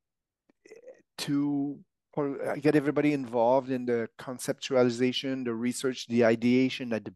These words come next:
beginning of the project or in the wrap up at the end. You can build a mind map together.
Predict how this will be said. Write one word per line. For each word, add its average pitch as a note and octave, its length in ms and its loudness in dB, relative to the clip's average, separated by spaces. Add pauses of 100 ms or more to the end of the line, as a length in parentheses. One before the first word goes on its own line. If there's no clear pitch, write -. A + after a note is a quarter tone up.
(120)
beginning C#3 460 0
of B2 200 -6
the A#2+ 120 -12
project A#2+ 540 -2
or A2+ 200 -2
in A2 100 -6
the G#2+ 180 0 (440)
wrap A#2+ 320 0
up B2 100 -2
at A#2 160 0
the A2+ 180 -2
end. A#2 200 -4
You A2+ 100 -8
can A2+ 300 -8
build A2+ 240 -2
a G#2+ 40 -6
mind C3 380 0
map C#3 260 0
together. C3+ 600 -2